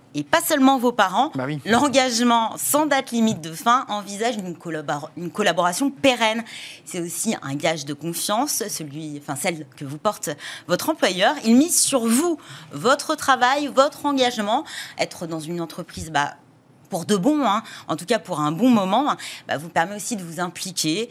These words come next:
Speaker 1: d'avoir des responsabilités dans des projets sur du plus long terme, de vous projeter plus facilement dans les prochaines étapes de votre vie professionnelle. Le C D I permet de voir venir, c'est la fameuse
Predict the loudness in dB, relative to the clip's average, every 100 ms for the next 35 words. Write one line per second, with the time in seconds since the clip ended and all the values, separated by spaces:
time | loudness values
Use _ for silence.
0 | -12 -8 -4 0 0 0 -4 -6 -6 -6
1 | -6 -10 -8 -4 -4 -4 -4 -4 -4 -8
2 | -6 -6 -4 -4 -4 -6 -10 -4 0 2
3 | 2 4 2 4 0 -2 -8 -8 -2 -2
4 | 0 0 0 -2 -6 -4 -2 0 4 4
5 | 4 2 0 0 -6 -4 0 0 0 -2
6 | -4 -4 -6 -6 -4 -2 -2 -2 0 0
7 | 2 0 0 -10 -12 -14 -12 -8 -4 -2
8 | -2 -4 -6 -4 -2 -2 -4 -4 2 2
9 | 2 -2 0 0 0 0 -4 -4 -4 0
10 | 0